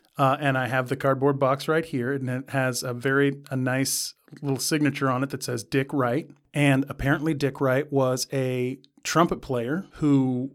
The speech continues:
uh, lived in Indianapolis and who died, I believe, in, well, let me look it up. So Richard Dick Lee Wright, eighty-three, passed away August seventeenth, two thousand eighteen, in Indiana.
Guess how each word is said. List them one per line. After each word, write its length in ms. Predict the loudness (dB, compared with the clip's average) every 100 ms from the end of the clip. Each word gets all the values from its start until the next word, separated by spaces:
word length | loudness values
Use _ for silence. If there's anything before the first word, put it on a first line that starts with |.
| -6
uh, 220 | -2 0
lived 300 | 0 2 2
in 60 | 2
Indianapolis 640 | 2 0 -2 -4 -4 -2
and 100 | -4
who 140 | -4 -4
died, 460 | 0 2 2 0
I 60 | -4
believe, 400 | -6 -4 -2 -2
in, 240 | -2 -6 -10 -20 -16 -2
well, 200 | -2 -2
let 100 | -2
me 80 | 0
look 200 | 0 0
it 60 | 2
up. 160 | 2 0
So 260 | 4 6 6
Richard 400 | 4 2 0 0
Dick 200 | -2 -2
Lee 400 | -4 -2 0 0
Wright, 500 | -2 -4 -6 -10 -14 _ _ _ _
eighty-three, 500 | -2 -2 -2 -4 -4
passed 340 | -2 -4 -2
away 380 | -2 0 0 -4 -4
August 400 | -4 -4 -4 -4
seventeenth, 760 | -2 -4 -4 -6 -4 -6 -10
two 140 | -12 -8
thousand 500 | -2 -2 -2 -4 -4
eighteen, 480 | -6 -6 -2 -2 0
in 120 | -2
Indiana. 640 | -4 -4 -6 -6 -4 -6